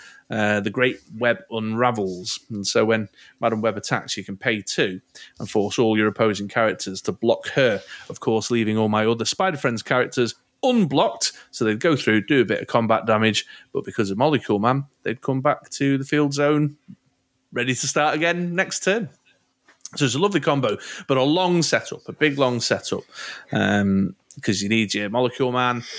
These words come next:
you need your Madam Web, they're both four cost purchases, then you need a few Spider Friends characters to make your little army to steam across the field.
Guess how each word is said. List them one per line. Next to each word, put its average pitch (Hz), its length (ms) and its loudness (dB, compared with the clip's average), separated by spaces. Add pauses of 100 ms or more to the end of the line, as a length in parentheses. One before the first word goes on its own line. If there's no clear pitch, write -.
(100)
you 107 60 -8
need 104 180 -6
your 98 100 -8
Madam 104 360 0
Web, 120 220 2 (100)
they're 107 140 0
both 101 260 -4
four 107 260 -2
cost - 300 -4
purchases, 117 640 0 (400)
then 104 180 0
you 104 100 0
need 104 520 0
a 101 80 -8
few 101 580 2 (280)
Spider 107 380 -2
Friends 104 320 -2
characters 110 640 -2
to 101 120 -6
make 107 200 -2
your 104 100 -6
little 104 300 -4 (220)
army 123 480 0 (220)
to 107 320 -2
steam 110 300 -2
across - 360 -2
the 107 80 -12
field. 131 500 0